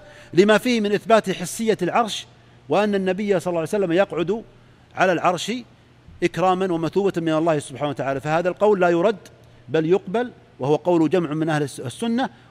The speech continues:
وكذلك إثبات الشفاعة، المقام المحمود للنبي صلى الله عليه وسلم، كذلك قول لأهل السنة، وكلاهما قولان صحيحان مقبولان لا يردهما إلا صاحب بدعة. نعم.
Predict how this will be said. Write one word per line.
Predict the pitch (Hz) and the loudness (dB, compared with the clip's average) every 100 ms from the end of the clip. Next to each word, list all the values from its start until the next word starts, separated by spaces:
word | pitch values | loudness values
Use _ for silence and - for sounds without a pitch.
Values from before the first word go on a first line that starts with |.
| - | -2
وكذلك | 202 214 208 185 175 | 2 4 6 4 4
إثبات | 175 - 175 180 165 | -2 2 2 2 -2
الشفاعة، | - 165 175 165 175 - - - | -6 -2 2 2 2 -4 -18 -4
المقام | 143 165 165 160 | -2 0 0 0
المحمود | 156 156 165 143 | 0 -2 -6 -4
للنبي | 151 151 151 156 | -4 -4 -2 -2
صلى | 143 | -2
الله | 135 180 | -6 -4
عليه | 202 | -4
وسلم، | 226 - | -8 -6
كذلك | 156 165 156 151 | 0 0 0 -2
قول | 165 170 165 | -2 0 0
لأهل | 147 143 | 0 -2
السنة، | 139 - 208 233 - - - | -4 -4 -4 -4 -6 -14 -6
وكلاهما | 170 156 165 147 147 | -4 0 0 0 -2
قولان | 143 143 143 151 185 226 175 - - | -2 0 2 2 2 -4 -10 -20 -20
صحيحان | - 151 151 135 156 185 190 | -6 -4 -4 -4 -4 -2 -2
مقبولان | 165 - 143 147 156 202 | -4 -6 -4 0 0 0
لا | 196 160 | 0 0
يردهما | 151 143 131 160 160 147 | 2 -2 -4 -4 -4 -4
إلا | 143 135 | -4 -2
صاحب | 147 151 220 - - - | -2 -4 -4 -10 -20 -8
بدعة. | 139 135 101 92 | -4 -4 -6 -6
نعم. | 127 | -8